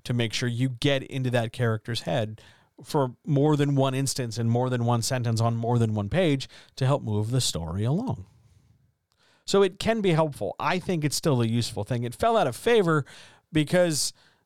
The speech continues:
they just really stopped teaching it, which is fine. I get it. They moved on to other things. Everybody got way deep into caring about theme, but not really explaining what to do with it. But they did care about it. They still do.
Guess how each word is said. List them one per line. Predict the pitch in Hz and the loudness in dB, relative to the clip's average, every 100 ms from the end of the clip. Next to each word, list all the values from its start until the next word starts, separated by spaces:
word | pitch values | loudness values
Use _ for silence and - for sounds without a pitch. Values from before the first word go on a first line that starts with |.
| _ _ _ | _ _ _
they | 147 | -4
just | 151 175 - | -2 -2 0
really | 175 147 | 0 0
stopped | - 180 - | 0 -2 -4
teaching | - 208 180 80 | -6 -4 -4 -8
it, | - _ _ _ _ _ _ - | -12 _ _ _ _ _ _ -4
which | 214 311 | -2 0
is | 247 | 0
fine. | 151 117 139 | 0 0 0
I | 175 | 0
get | 147 123 | 2 0
it. | 139 | 2
They | 147 | 2
moved | 156 151 | 2 2
on | 143 | 0
to | 139 | 0
other | 120 113 | -2 -4
things. | 120 120 139 | -4 -4 -4
Everybody | 127 127 127 127 - - - - | -2 -2 -2 -4 -8 -20 -20 -4
got | 139 127 - | 0 0 -4
way | - 120 135 143 143 143 | -10 -2 2 4 4 2
deep | 127 135 139 | 2 2 2
into | 135 117 | -2 -4
caring | 107 - 135 135 127 | -6 -2 0 2 0
about | 123 117 - | 0 -2 -2
theme, | - - 127 131 123 | -6 -2 -2 0 -2
but | 98 | -2
not | 107 | 0
really | 107 117 113 | 0 0 0
explaining | 110 - 120 117 113 | -2 -4 -4 -4 -2
what | 113 | -4
to | 113 | -6
do | 98 107 | -4 -2
with | 123 120 | 0 0
it. | 131 - | 0 -2
But | 110 | -2
they | |
did | 156 190 | 0 0
care | 156 220 208 | 0 2 4
about | 143 139 | 4 0
it. | 143 | 0
They | 127 | -4
still | - 190 | 0 0
do. | 180 220 156 143 | 4 4 4 2